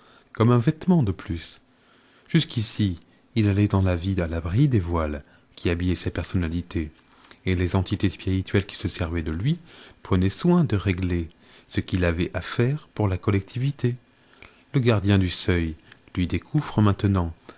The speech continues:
qu'à l'avenir, ses puissances spirituelles vont se retirer de lui. Il doit émerger de la collectivité, mais il s'endurcirait dans son isolement et n'échapperait pas à la perdition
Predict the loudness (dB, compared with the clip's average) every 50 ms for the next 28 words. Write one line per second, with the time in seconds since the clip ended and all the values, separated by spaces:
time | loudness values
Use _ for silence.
0 | _ _ -2 0 2 2 2 4 4 6 6 6 4 2 0 -2 -2 -2 0 -2
1 | -2 0 0 0 0 0 -2 -2 0 0 2 2 0 -2 -2 -2 -2 0 -2 -4
2 | -6 -12 -20 -16 -8 -2 0 2 2 2 2 2 2 2 2 2 0 0 2 0
3 | 0 0 2 0 0 0 0 0 0 0 -2 -2 -6 _ _ _ -20 -20 -20 -20
4 | -20 -20 -20 -20 -20 _ _ _ 2 2 4 4 2 2 4 4 4 4 6 4
5 | 4 2 2 2 2 0 0 0 0 0 0 0 0 -2 -2 -2 -2 -4 -8 -16
6 | -20 -20 _ _ _ _ _ _ _ _ _ _ _ _ 0 2 4 4 2 2
7 | 0 -2 -2 -2 -2 -2 -2 -2 -4 -6 -6 -4 -2 0 2 2 2 2 2 0
8 | 0 0 0 2 2 2 2 2 2 0 0 -2 -4 -8 -14 -20 -20 -20 -20 -12
9 | _ 0 2 2 4 2 2 2 0 0 0 0 -2 -2 0 0 0 0 0 0
10 | -2 -2 -2 -2 -2 -2 -2 -4 -6 -4 -2 -2 -2